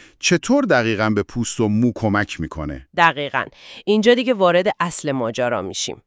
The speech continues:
Speaker 2: ببینید، هگزیل نیکوتینات باعث می‌شه رگه‌های خونی خیلی کوچیک، همون مویرگ‌ها، توی پوست گشاد بشن.
Speaker 1: گشاد می‌شن؟
Speaker 2: بله.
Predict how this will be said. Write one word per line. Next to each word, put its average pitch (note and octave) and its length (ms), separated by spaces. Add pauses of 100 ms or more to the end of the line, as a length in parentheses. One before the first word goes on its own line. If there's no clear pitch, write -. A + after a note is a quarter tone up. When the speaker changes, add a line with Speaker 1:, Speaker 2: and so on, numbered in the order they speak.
(460)
Speaker 2:
ببینید، C#4+ 340
هگزیل G3 380
نیکوتینات F3+ 760
باعث E3+ 380
می‌شه G3 380
رگه‌های D#3+ 640
خونی D#3+ 480
خیلی F3 440
کوچیک، - 680 (300)
همون A3 240
مویرگ‌ها، F3+ 760 (340)
توی C4+ 280
پوست A3+ 440
گشاد D#3+ 640
بشن. F#2 440 (320)
Speaker 1:
گشاد B2+ 480
می‌شن؟ C#3 520
Speaker 2:
بله. C3+ 400